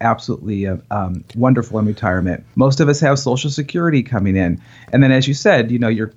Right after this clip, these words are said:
probably, hopefully you've been, you've been able to invest and create wealth in your portfolio, and you'll be able to pull money off of, you know, off of that as well. I think it's really, really important to take a few moments, to take an afternoon and think back over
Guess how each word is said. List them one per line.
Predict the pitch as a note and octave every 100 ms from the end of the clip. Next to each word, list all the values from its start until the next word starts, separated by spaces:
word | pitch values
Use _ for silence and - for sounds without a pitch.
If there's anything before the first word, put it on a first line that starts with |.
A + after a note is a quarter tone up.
| _
probably, | - B2+ A#2+
hopefully | A2 D3+ D3 C3
you've | A#2+
been, | A2+ -
you've | A#2 G#2
been | A2+ G#2+
able | A2+ A2 A2
to | - G2+
invest | F#2 G#2 A2+ A#2+ - -
and | F2+ F2 E2+ - _
create | - - A#2 D2
wealth | A2+ A#2 A#2 -
in | G2+
your | G2 F#2+
portfolio, | - A#2 - E3+ D#3+ A2+ A2 G#2 - -
and | A2
you'll | G#2
be | A2+
able | A2+
to | A2
pull | - - C#3
money | B2 A#2
off | A2 G2
of, | F#2 F2+ - _ -
you | G#2
know, | C2
off | F#2+
of | G#2 F2+
that | F#2+
as | F2+ -
well. | G#2 F#2 D2+ - _ - - -
I | D3
think | D3 A3
it's | F3 C#3
really, | C#3 E3 D#3 C#3
really | C3 B2
important | A#2 A2+ - G#2+ - F2 - _ _
to | -
take | - C#3+ D3
a | D#3
few | - C#3+
moments, | B2+ A2 D#2 - - - _ -
to |
take | - D3
an | D3+
afternoon | C#3+ C#3 C#3+ C3+ A2
and | G2
think | - D3+ E3+ E3+
back | C3 G#2 C2+ - - _ _ _ _
over | C3+ A#2 B2 A#2+ -